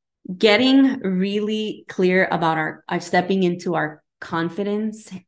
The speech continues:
and, um, really, really mastering how we get confidence is really going to help us take that action with that plan, right?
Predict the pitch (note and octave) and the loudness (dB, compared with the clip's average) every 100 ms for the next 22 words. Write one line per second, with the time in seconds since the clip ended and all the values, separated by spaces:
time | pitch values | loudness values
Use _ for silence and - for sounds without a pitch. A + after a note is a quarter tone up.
0 | F3 F3+ E3+ E3 E3 D#3+ D#3+ D3+ - _ | -2 0 0 0 0 -2 -4 -6 -14 _
1 | _ _ - F3 F3 E3 D#3 D3+ D#3 D#3 | _ _ -4 0 0 0 0 0 -2 -4
2 | - D#3+ E3+ F#3 G#3 G#3+ F#3 F#3 F3 E3 | -8 -8 -4 -2 -2 -2 -2 0 0 0
3 | D#3 D3+ - _ _ - F#3 F#3+ G3 A3+ | -2 -4 -8 _ _ -4 -2 0 0 -2
4 | A#3 - G3+ F#3 F3+ G3 F3+ F#3+ F#3 F3+ | -6 -6 -4 -4 -4 -2 0 0 -2 -4
5 | E3+ - - E3+ F3 A3 A3+ A#3 A#3 - | -8 -10 -6 -6 -4 -2 0 0 -2 -2
6 | F#3+ F3+ F3 G3 G#3+ G3 F#3+ F#3 F#3 F3+ | -2 -2 -2 0 0 -2 -2 -2 -4 -12
7 | - E3+ F3 F3 E3 D#3+ A3+ C4+ - - | -4 -2 -2 -4 -2 -2 -2 -4 -8 -18
8 | _ _ _ _ _ _ _ _ _ _ | _ _ _ _ _ _ _ _ _ _
9 | _ _ _ - A3 G3+ G3 F3+ D#3+ D#3+ | _ _ _ -10 -2 -2 0 2 2 2
10 | D#3 D#3 E3+ D#3 D#3 D3+ - - F3+ F#3 | 0 -2 -4 -4 -2 -4 -4 -8 -8 -8
11 | F3 E3+ E3+ F3 | -6 -2 0 -2